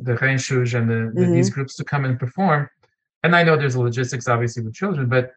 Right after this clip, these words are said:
Speaker 1: there's that connection that you can do because it's, kids will wanna be around kids, you know, that they don't
Speaker 2: Mm-hmm,
Speaker 1: wanna
Speaker 2: for
Speaker 1: be
Speaker 2: sure.
Speaker 1: around
Speaker 2: Yeah.
Speaker 1: the parents. Uh, well, they do, but not as much. <laughs>
Speaker 2: Ki-,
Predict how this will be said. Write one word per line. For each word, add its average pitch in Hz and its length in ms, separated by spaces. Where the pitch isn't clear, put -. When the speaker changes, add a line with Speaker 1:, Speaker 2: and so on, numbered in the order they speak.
Speaker 1:
there's 165 180
that 160 160
connection 147 420
that 117 160
you 123 120
can 123 100
do 123 340
because 151 280
it's, - 160
kids 185 300
will 185 160
wanna 160 240
be 156 100
around 143 200
kids, - 420
you 127 140
know, 131 160
that 123 240
they 214 100
don't 254 40
Speaker 2:
Mm-hmm, 311 80
Speaker 1:
wanna 269 160
Speaker 2:
for 233 80
Speaker 1:
be - 120
Speaker 2:
sure. 214 140
Speaker 1:
around 117 220
Speaker 2:
Yeah. 151 180
Speaker 1:
the 123 40
parents. 123 420
Uh, 127 340
well, 123 140
they 113 120
do, 123 60
but 101 100
not 127 240
as 110 200
much. - 220
<laughs> - 400
Speaker 2:
Ki-, 302 80